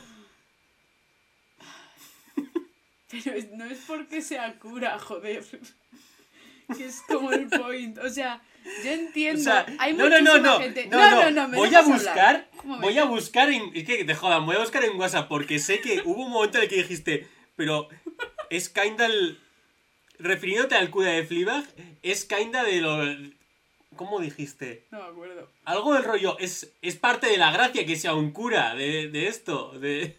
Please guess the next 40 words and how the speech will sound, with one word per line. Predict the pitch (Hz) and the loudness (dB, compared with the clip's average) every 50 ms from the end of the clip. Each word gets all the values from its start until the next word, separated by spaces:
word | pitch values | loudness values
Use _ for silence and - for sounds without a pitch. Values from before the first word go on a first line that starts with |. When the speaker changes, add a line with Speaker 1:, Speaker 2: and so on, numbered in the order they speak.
| _ _ _ | _ _ _
Speaker 1:
Yo | 202 208 214 | -18 -14 -14
dije | 220 - 571 605 - 494 494 466 453 | -10 -10 -10 -8 -8 -8 -6 -6 -8
eso. | 415 - 294 - | -8 -8 -8 -6
Speaker 2:
Como | - - 165 160 151 | -4 -4 -4 -4 -4
Speaker 1:
Joder, | 151 - 202 180 170 170 | -6 -8 -10 -10 -10 -10
tío, | 160 165 165 156 | -12 -12 -6 -4
Speaker 2:
dijiste | 156 165 156 220 233 240 - | -2 -2 -2 -2 -4 -4 -4
Speaker 1:
es | - | -2
que, | - | 0
es | 226 190 165 | 0 2 2
que | 147 | 2
Speaker 2:
eso. | 143 - - 123 104 | 0 -2 -4 -8 -10
Speaker 1:
soy | 110 - | -10 -12
gilipollas. | 170 160 - 147 135 123 104 92 - - _ _ _ _ _ _ _ _ _ _ | -14 -14 -14 -16 -16 -16 -16 -18 -20 -20 _ _ _ _ _ _ _ _ _ _
Yo | 233 277 | -14 -10
dije | 381 466 508 - - - | -8 -8 -6 -6 -4 -4
Speaker 2:
Eres | 427 403 349 | -2 -2 -4
Speaker 1:
eso. | 302 - - | -4 -4 -6
Speaker 2:
gilipollas. | - 247 233 269 269 254 226 220 | -6 -6 -4 -2 0 0 0 0
Speaker 1:
No, | 220 285 | -2 -4
no, | - - _ _ _ - | -8 -10 _ _ _ -8
creo | 294 311 403 - | -6 -6 -6 -6
que | - 508 508 480 453 | -6 -6 -6 -6 -4
lo | 392 | -4
diría | 349 320 302 320 339 381 370 392 403 - | -4 -2 -2 0 0 0 0 0 -2 -2
en | 330 | -4
Speaker 2:
Sí. | 320 330 | -4 -2
Speaker 1:
plan | 294 277 285 311 | -2 -2 -2 -4
de | 330 330 233 | -6 -8 -8
cara | 277 277 294 | -6 -6 -6
a | 294 | -4
vosotros, | 285 262 254 240 202 196 202 | -6 -6 -10 -12 -14 -14 -12
rollo, | 208 208 208 | -10 -10 -10
me | 208 202 | -10 -10
vais | 208 214 233 302 | -10 -10 -8 -6
a | 320 | -6
decir | 311 302 294 285 285 | -6 -6 -8 -8 -8
esto | 302 302 - 311 | -8 -8 -10 -12
por | 226 214 180 180 | -10 -10 -12 -12
esto. | 180 - _ - | -14 -16 _ -20